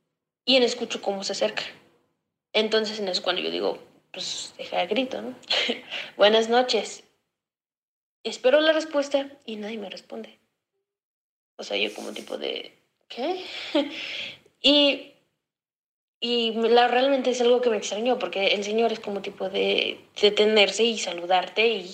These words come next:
quedarte en el plática contigo. Y esa vez no. Entonces yo, pues bueno, está bien, ¿no? Seguí y entonces escucho más cerca.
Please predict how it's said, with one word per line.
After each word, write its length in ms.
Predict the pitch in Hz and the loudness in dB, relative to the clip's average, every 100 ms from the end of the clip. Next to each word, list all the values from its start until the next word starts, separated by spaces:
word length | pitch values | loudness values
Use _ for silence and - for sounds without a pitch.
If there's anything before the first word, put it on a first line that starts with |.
| 185 | -6
quedarte 380 | - 208 190 196 | 0 2 2 0
en 80 | 196 | -10
el 80 | 196 | -8
plática 320 | 185 - - | -10 -10 -12
contigo. 300 | - - - | -12 -8 -6
Y 140 | - 226 | -4 0
esa 140 | 247 | 0
vez 160 | 247 247 | 2 2
no. 300 | 240 320 - - - - - - _ | 2 0 -2 -12 -16 -18 -18 -20 _
Entonces 560 | - 202 190 180 180 185 | -2 0 0 -2 -4 -6
yo, 240 | 175 175 - _ | -4 -6 -8 _
pues 160 | 185 185 | -8 -6
bueno, 200 | - 240 | -4 -4
está 200 | 190 - | -2 -2
bien, 160 | 208 | 0
¿no? 160 | 208 214 - - _ - - _ _ | -2 -6 -12 -20 _ -20 -20 _ _
Seguí 500 | - 233 214 302 294 | 0 0 4 2 2
y 100 | 220 | 0
entonces 340 | 208 214 208 240 | 0 -2 -2 -2
escucho 260 | 220 196 | -4 -6
más 180 | 190 180 | -2 0
cerca. 360 | - 254 247 | 4 4 4